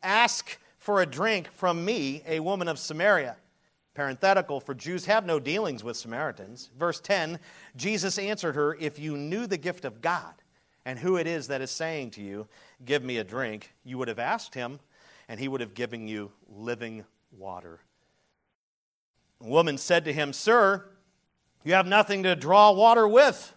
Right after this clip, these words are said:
and the well is deep." "Where do you get that living <laughs> water?" I love that. "Where do you get, I want some, give me a bottle. Give me a case. How much is it?" Verse twelve, "Are you greater than our father Jacob? He gave us this well and drank from it himself,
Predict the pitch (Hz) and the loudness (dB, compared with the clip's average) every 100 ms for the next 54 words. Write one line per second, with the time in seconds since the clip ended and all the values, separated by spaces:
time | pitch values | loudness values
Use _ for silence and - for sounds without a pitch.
0 | - 165 160 160 208 233 214 139 131 247 | -12 -4 0 6 10 10 8 0 -2 -4
1 | 220 - - _ _ _ 147 220 233 226 | -4 -8 -20 _ _ _ 2 2 2 -2
2 | 147 220 240 233 226 165 202 233 285 214 | 0 2 4 6 6 4 2 2 2 0
3 | 175 226 240 202 190 185 196 233 185 175 | 4 6 6 2 0 0 0 -2 -2 -2
4 | 247 254 226 269 185 302 208 214 - 185 | -4 -4 -6 -6 -2 -2 -2 -6 -10 -10
5 | 170 294 220 165 277 277 165 - _ _ | -8 -4 -2 2 4 4 0 -6 _ _
6 | _ _ 208 349 240 - 254 208 139 190 | _ _ -4 0 0 2 2 4 2 -2
7 | 196 185 190 165 156 - _ _ _ _ | -2 -2 -4 -4 -8 -12 _ _ _ _
8 | _ _ - 208 - 262 269 180 202 320 | _ _ 0 0 6 10 10 10 6 4
9 | 254 151 185 233 339 381 330 226 202 180 | 0 2 6 6 6 2 2 2 2 0
10 | 165 202 262 302 190 135 143 190 302 381 | 2 4 6 4 0 -2 -2 -2 -2 -4
11 | 349 - _ _ _ _ _ 320 349 170 | -4 -10 _ _ _ _ _ 2 2 2
12 | 262 349 302 233 214 226 185 214 320 233 | 0 4 4 2 0 0 2 6 8 6
13 | 180 147 254 339 233 202 190 196 202 180 | 2 0 -2 0 0 0 -2 -4 -4 -6
14 | 240 311 262 160 | -6 -6 -8 -12